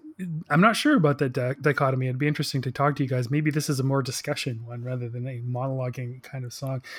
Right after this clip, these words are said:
But, uh, I think it's, um, the, the odd personalities kind of, uh, at odds with the, uh, observations about heaven. Um,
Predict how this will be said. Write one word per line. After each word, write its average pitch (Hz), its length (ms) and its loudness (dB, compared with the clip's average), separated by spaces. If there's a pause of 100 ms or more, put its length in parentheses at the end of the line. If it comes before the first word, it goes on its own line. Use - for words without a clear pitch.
(160)
But, 151 140 6
uh, 151 180 8
I 151 80 4
think 269 300 4
it's, - 240 -6
um, 147 340 6 (2000)
the, 170 260 0
the 185 140 -2
odd 180 260 10
personalities 151 600 6
kind 147 220 4
of, 135 200 2
uh, 135 440 2 (160)
at 143 120 6
odds 139 320 6
with 143 200 0
the, 120 260 0 (180)
uh, 123 300 -2
observations 127 640 -2
about 123 200 -6
heaven. 139 380 0 (380)
Um, 139 400 4